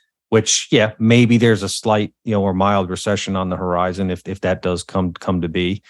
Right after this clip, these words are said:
That's still not any kind of major correction. You know, that's not what's being forecasted by any of the major economists. So I, I think the demand's gonna stay strong.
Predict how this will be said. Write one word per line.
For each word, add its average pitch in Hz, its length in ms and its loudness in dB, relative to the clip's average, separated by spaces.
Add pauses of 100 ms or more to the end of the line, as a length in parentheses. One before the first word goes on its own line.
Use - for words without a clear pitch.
(300)
That's 117 180 2
still 131 280 2
not 95 360 0
any 101 180 0
kind 95 240 -2
of 85 100 -4
major 87 380 -4
correction. 85 640 -8 (220)
You 90 100 -4
know, 85 160 -2
that's 95 220 -2
not 90 160 2
what's 92 160 -6
being 90 180 -2
forecasted 98 600 2
by 95 140 4
any 95 100 4
of 90 60 2
the 87 40 -2
major 90 440 -4 (100)
economists. 104 560 0
So 98 140 6
I, 90 180 4
I 90 140 -4 (120)
think 104 140 -2
the 92 80 -4
demand's 90 400 -2
gonna 95 140 -2
stay 98 200 -2
strong. 95 400 0